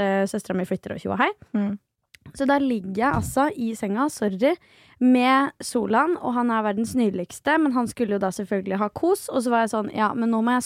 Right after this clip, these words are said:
Speaker 1: sove, liksom.»
Speaker 2: Ja.
Speaker 1: Eh, prøver å legge meg, og får det faen ikke til.
Speaker 2: <laughs>
Speaker 1: Jeg føler meg seriøst som en sånn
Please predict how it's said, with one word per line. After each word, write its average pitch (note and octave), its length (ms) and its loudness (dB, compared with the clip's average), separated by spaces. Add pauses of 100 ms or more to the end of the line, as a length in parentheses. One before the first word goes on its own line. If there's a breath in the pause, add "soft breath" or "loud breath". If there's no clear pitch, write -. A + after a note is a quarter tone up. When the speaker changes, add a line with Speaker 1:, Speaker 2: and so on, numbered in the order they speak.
Speaker 1:
sove, F#3+ 400 0
liksom.» C4 320 0 (160)
Speaker 2:
Ja. B3 220 4 (420 loud breath)
Speaker 1:
Eh, C4 400 2
prøver A#3+ 480 2
å C4+ 80 4
legge G#3 180 -2
meg, C4 220 4 (520 soft breath)
og D4 260 6
får B3+ 240 2
det B3+ 80 -2
faen A3 640 0
ikke - 400 -4
til. C#4 160 6 (160)
Speaker 2:
<laughs> C4+ 160 4 (160)
Speaker 1:
Jeg E4 160 4
føler A3+ 480 0
meg G3+ 160 -4
seriøst B3+ 720 2
som B3+ 320 0
en B3+ 160 -2
sånn A#3 280 4